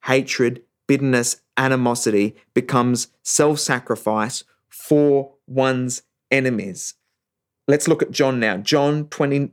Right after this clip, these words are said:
uh, John nineteen, beginning at verse twenty-eight. Later, knowing that everything had now been finished, and so that scripture would be fulfilled,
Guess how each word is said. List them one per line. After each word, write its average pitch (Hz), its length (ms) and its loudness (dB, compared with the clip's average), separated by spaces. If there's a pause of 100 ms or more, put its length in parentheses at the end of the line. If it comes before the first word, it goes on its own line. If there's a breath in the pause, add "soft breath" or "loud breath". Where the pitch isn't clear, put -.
uh, 123 140 2
John 160 300 0
nineteen, 131 560 0 (200 soft breath)
beginning 143 300 2
at 123 120 0
verse 127 260 2
twenty-eight. 113 520 -2 (640)
Later, 147 600 0 (720)
knowing 175 380 2
that 202 180 0
everything 175 480 0
had 131 180 -4
now 147 240 0
been 151 280 -2
finished, 113 640 -6 (320)
and 135 160 -2
so 139 180 4
that 131 140 -4
scripture 170 420 -2
would 143 200 -2
be 135 140 0
fulfilled, 113 680 0